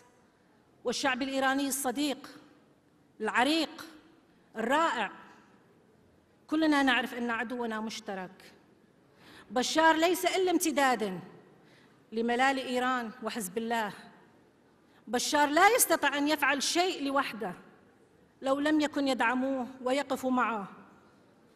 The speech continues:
ورغم هذا، أعدكم وبشرف أن الشعب السوري خرج ليأتي بالحرية،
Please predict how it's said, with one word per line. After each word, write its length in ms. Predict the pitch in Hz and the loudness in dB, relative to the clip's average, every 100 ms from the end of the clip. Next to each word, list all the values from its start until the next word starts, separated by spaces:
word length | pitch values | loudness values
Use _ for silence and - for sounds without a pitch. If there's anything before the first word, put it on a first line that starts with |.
| _ _ _ _ _ _ _ _ _ _ _ _ | _ _ _ _ _ _ _ _ _ _ _ _
ورغم 340 | 240 269 302 302 | 0 2 2 0
هذا، 520 | 277 262 247 233 214 - - - - - - - - - _ - - _ - - _ - - - | 2 2 0 -2 -8 -14 -20 -20 -20 -20 -20 -20 -20 -20 _ -20 -20 _ -20 -20 _ -20 -20 -4
أعدكم 720 | 240 240 285 262 254 233 196 185 - - | 2 2 2 -2 -4 -6 -6 -12 -18 -6
وبشرف 800 | 262 254 262 294 254 220 196 - - - - - - - - | -2 0 0 0 0 0 -4 -12 -20 -20 -20 -20 -20 -12 -4
أن 160 | 269 | -2
الشعب 320 | 254 302 269 | 0 2 2
السوري 500 | 285 - 320 330 392 440 - - - - - - | 4 2 2 0 0 -2 -6 -18 -20 -20 -20 -16
خرج 540 | - 311 320 302 226 | -4 2 4 2 2
ليأتي 460 | 254 277 285 277 240 | -2 0 -2 -4 -6
بالحرية، 680 | 240 - 226 220 196 180 | -6 -6 -4 -4 -6 -10